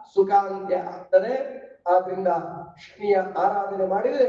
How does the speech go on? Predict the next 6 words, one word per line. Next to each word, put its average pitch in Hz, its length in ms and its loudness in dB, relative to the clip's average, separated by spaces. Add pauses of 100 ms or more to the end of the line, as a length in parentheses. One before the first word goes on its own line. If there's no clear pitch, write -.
(600)
ಎಲ್ಲ 233 320 0 (200)
ಗ್ರಹಚಾರವನ್ನು 233 840 -2
ಕೂಡ 208 140 -4 (180)
ಶನಿದೇವ 196 420 -4
ಪರಿಹರಿಸಿ 185 600 -2 (480)
ಕೊನೆಗೆ 208 420 0